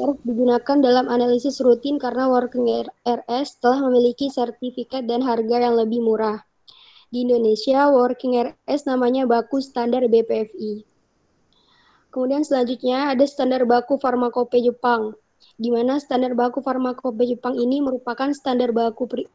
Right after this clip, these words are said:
terdiri dari standar baku primer dan standar baku sekunder. Untuk standar baku primer, diterapkan standar resmi, yaitu R S kompendial atau dibuat oleh laboratorium tertentu, atau R S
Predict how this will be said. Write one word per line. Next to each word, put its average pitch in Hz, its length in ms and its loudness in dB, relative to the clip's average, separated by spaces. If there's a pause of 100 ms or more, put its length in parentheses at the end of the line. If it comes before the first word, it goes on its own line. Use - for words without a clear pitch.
(160)
terdiri 254 400 0
dari 254 320 4
standar 262 400 0
baku 240 320 0
primer 233 560 -2
dan 254 160 2
standar 247 560 -2
baku 226 400 -2
sekunder. 220 560 -8 (1600)
Untuk 294 240 0
standar 262 400 -2
baku 240 240 0
primer, 233 480 0
diterapkan 226 480 4 (320)
standar 247 400 -4
resmi, 240 440 -4 (1120)
yaitu 247 560 2
R 247 240 -4
S 277 160 -4
kompendial 247 720 0
atau 247 240 -2
dibuat 233 320 0
oleh 247 160 2
laboratorium 240 800 0 (160)
tertentu, 240 480 -4 (480)
atau 254 240 -4
R - 80 -8
S 285 100 -4